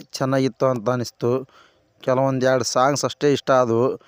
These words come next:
ಇನ್ನು ಮಿಕ್ಕಿದ ಸಾಂಗ್ಸ್ ಎಲ್ಲ ಡೀಸೆಂಟ್ ಆಗಿದ್ವು ಅಂತ ಹೇಳ್ತೀನಿ. ಟೋಟಲ್ ಆಗಿ ನೀವು ಲವ್ ಸ್ಟೋರಿ ಸಿನಿಮಾಗಳನ್ನ, ಭಟ್ರ ಸಿನಿಮಾಗಳನ್ನ ಇಷ್ಟಪಡೋರಾಗಿದ್ದರೆ ನಿಮಗೆ ಇದು ಒಂದು ಒಳ್ಳೆ ಗುಡ್ ವಾಚ್ ಅಂತ ಹೇಳ್ತೀನಿ.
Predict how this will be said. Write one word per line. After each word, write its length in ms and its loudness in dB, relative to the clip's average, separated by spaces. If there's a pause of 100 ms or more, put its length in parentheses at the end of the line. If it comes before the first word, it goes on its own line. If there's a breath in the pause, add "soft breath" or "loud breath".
(200 soft breath)
ಇನ್ನು 160 -2
ಮಿಕ್ಕಿದ 320 -2
ಸಾಂಗ್ಸ್ 300 0
ಎಲ್ಲ 420 2
ಡೀಸೆಂಟ್ 440 0
ಆಗಿದ್ವು 340 0
ಅಂತ 140 -2
ಹೇಳ್ತೀನಿ. 640 -2 (580 soft breath)
ಟೋಟಲ್ 280 0
ಆಗಿ 260 0
ನೀವು 440 0
ಲವ್ 220 0
ಸ್ಟೋರಿ 220 -4
ಸಿನಿಮಾಗಳನ್ನ, 540 -2 (200)
ಭಟ್ರ 260 -2
ಸಿನಿಮಾಗಳನ್ನ 520 -4
ಇಷ್ಟಪಡೋರಾಗಿದ್ದರೆ 960 -2 (360 soft breath)
ನಿಮಗೆ 340 0
ಇದು 220 0
ಒಂದು 340 0
ಒಳ್ಳೆ 480 0
ಗುಡ್ 220 -4
ವಾಚ್ 260 0
ಅಂತ 120 -8
ಹೇಳ್ತೀನಿ. 560 -4